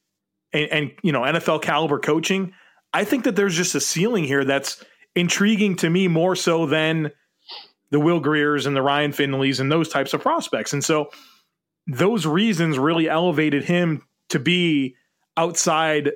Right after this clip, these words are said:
of the tier of where I really see starting potential. So for me,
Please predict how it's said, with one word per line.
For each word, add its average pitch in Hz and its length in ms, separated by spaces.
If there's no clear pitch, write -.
of 143 260
the 139 100
tier 165 380
of 120 80
where 139 160
I 139 80
really 147 320
see 147 400
starting 131 480
potential. 120 480
So 127 180
for 127 160
me, 160 420